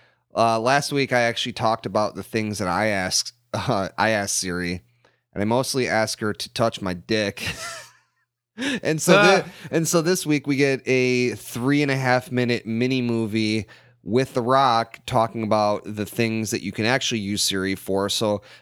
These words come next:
Speaker 1: maybe I'm actually the target demo for this thing to show me that
Speaker 2: <laughs>
Speaker 1: I can ask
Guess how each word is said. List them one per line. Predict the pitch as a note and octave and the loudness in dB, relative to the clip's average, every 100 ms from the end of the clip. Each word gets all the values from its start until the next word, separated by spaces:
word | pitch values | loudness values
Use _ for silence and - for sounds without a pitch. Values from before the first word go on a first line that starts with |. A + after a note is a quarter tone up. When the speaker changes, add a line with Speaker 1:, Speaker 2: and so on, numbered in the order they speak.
| _ | _
Speaker 1:
maybe | F#2+ C3+ F#3 | -2 0 0
I'm | F3 | 0
actually | E3 D#3+ - D3 | 0 -2 0 -2
the | C3 | 0
target | - B2+ C3+ F#2+ | 0 0 0 0
demo | A2 A2+ A#2+ A#2+ | 0 0 0 -2
for | - A#2+ A#2 | -2 0 0
this | A#2+ - | 0 -2
thing | B2+ B2 B2 | -2 0 -2
to | A2+ | -2
show | - A2+ A2 | -2 0 0
me | A2 | 2
that | A#2 A#2 A2+ - G4 - - E4 - | 2 2 2 4 4 4 2 2 2
Speaker 2:
<laughs> | G4+ | 4
Speaker 1:
I | E4+ - - - | 6 6 4 4
can | - E3 D#3+ | 4 4 4
ask | D3 C3+ C#3 E3 D#3+ | 4 4 4 2 -2